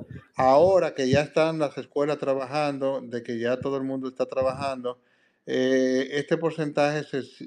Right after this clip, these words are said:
se llega casi al cincuenta por ciento en las mañanas. En las tardes peor,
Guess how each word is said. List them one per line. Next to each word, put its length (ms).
se 200
llega 440
casi 260
al 60
cincuenta 640
por 160
ciento 460
en 120
las 160
mañanas. 520
En 120
las 160
tardes 320
peor, 500